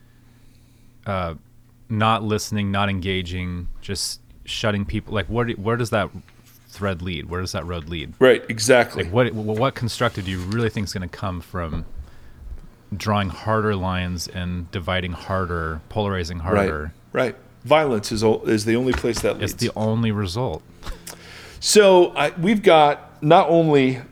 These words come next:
Speaker 2: deconstruction stories, not only some troubled times from Tim,
Speaker 1: <laughs>
Speaker 2: we've got, uh, some questions and comments on the,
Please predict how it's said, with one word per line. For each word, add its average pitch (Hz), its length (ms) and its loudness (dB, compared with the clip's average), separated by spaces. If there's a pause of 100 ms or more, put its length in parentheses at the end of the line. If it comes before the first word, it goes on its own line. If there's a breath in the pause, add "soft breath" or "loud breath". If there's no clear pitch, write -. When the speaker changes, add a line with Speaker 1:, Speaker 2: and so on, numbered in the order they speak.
Speaker 2:
deconstruction 131 680 2
stories, 123 420 4
not 131 160 2
only 160 280 4
some 120 200 -2
troubled 131 440 6
times 123 360 2
from 110 180 -4
Tim, 113 500 -2 (360 loud breath)
Speaker 1:
<laughs> - 400 -8
Speaker 2:
we've 151 340 6
got, 139 460 8
uh, 127 240 6
some 131 340 2 (380)
questions 165 580 4
and 127 140 -2
comments 135 560 4
on 123 460 2
the, 110 260 6